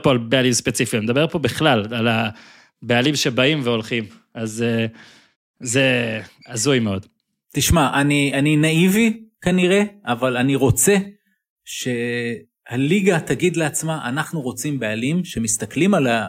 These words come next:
Speaker 2: על האירוע הזה שנקרא בית"ר ירושלים, ואומרים, 'יש פה הזדמנות. יש פה הזדמנות לקנות קבוצה בזול, ולהפוך אותה לקבוצה שווה.'" עכשיו, כשבא, אה, מר מלול ואומר, אה,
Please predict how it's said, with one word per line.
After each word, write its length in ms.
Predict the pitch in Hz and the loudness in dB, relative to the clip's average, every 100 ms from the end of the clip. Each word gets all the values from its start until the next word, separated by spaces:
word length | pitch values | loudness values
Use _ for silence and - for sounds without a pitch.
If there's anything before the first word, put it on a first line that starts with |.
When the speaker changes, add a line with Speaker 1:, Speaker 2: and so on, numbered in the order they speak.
| - | -4
Speaker 2:
על 180 | 113 113 | -2 -2
האירוע 800 | 110 - _ _ 120 123 147 | -4 -10 _ _ -4 2 2
הזה 140 | 131 117 | 2 0
שנקרא 600 | - 117 110 131 127 113 110 _ _ - | -2 -4 -2 0 0 -2 -8 _ _ -6
בית"ר 320 | 120 135 127 | -2 2 2
ירושלים, 520 | 117 - 113 127 160 | 0 -2 -4 0 0
ואומרים, 380 | 127 120 147 156 - _ - | 0 2 2 0 -2 _ 2
'יש 180 | 147 139 | 4 4
פה 120 | 156 | 4
הזדמנות. 680 | 123 135 120 117 - - _ _ _ _ _ | 4 4 2 2 -4 -18 _ _ _ _ _
יש 200 | 185 196 | 2 4
פה 140 | 208 | 4
הזדמנות 440 | 175 156 160 131 - | 4 4 2 0 -6
לקנות 280 | - 143 - | -6 -6 -6
קבוצה 280 | 139 - | -4 -2
בזול, 540 | 127 113 110 135 208 240 - - _ | 0 0 2 4 4 2 -4 -20 _
ולהפוך 420 | 127 123 - 202 | -2 -2 2 2
אותה 200 | 220 214 | 2 2
לקבוצה 460 | 151 123 120 - 139 | 0 -2 -6 -2 -4
שווה.'" 420 | - 127 107 127 - _ _ _ _ _ _ _ _ | -2 -4 -2 -2 -4 _ _ _ _ _ _ _ _
עכשיו, 300 | - - 135 - | -10 0 0 0
כשבא, 580 | - 131 170 175 165 143 | -6 0 2 4 2 4
אה, 260 | 135 131 127 | 4 4 4
מר 220 | 156 143 | 4 4
מלול 460 | 135 143 175 147 120 | 4 4 4 4 2
ואומר, 480 | 123 123 156 165 139 | 2 2 2 2 2
אה, 260 | 123 123 | 2 2